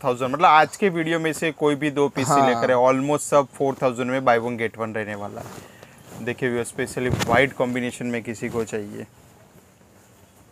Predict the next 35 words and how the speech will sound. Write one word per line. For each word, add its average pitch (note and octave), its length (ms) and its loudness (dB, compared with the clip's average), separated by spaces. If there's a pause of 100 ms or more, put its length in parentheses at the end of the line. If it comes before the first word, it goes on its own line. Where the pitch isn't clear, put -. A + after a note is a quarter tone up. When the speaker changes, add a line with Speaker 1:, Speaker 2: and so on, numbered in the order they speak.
(140)
Speaker 1:
Heavy B2 280 2
can A2+ 260 -2
can A#2 220 -4
के A2+ 160 -4
साथ A2 300 -4
सारी A2+ 280 -4
चीज़ A2+ 300 -10
रहेगी A2+ 560 -6 (1120)
और A2 280 -6
पूरा A2+ 200 -4
बंदेज A2 460 -6
वाला A2+ 300 0 (220)
बनारसी A2 420 -8
का A2+ 100 -4
Speaker 2:
साथ C3 100 2
में C3+ 120 0
Speaker 1:
दुपट्टा। D3+ 220 -2
Speaker 2:
diamond D3 500 -4
का D#3+ 160 2
भी D#3 180 -6
काम D3 280 -4
आएगा, C#3+ 320 -2
किसी C#3+ 360 -8
में, D3 280 -6 (340)
किसी C3+ 240 -8
में C#3 160 -4
handwork B2+ 480 -4 (100)
का D3+ 140 2
काम D3 280 -4
आएगा। C#3 380 -2 (1120)
आपको F3 420 0 (500)
पूरा E3 260 4
details D#3 560 -2
जानना D3+ 360 0
हो D3 260 0